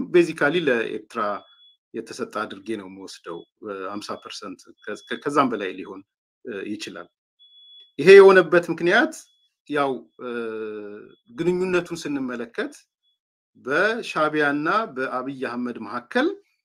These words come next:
ያለው ግንኙነት ምን ይመስላል፣ እ፣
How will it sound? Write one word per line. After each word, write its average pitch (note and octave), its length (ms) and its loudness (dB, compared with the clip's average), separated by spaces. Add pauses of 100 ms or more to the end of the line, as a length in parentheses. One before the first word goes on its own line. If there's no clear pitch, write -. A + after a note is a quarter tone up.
(140)
ያለው C#3 320 0
ግንኙነት D#3 540 -2
ምን E3 200 2
ይመስላል፣ A2 560 -6 (960)
እ፣ A#2+ 60 -8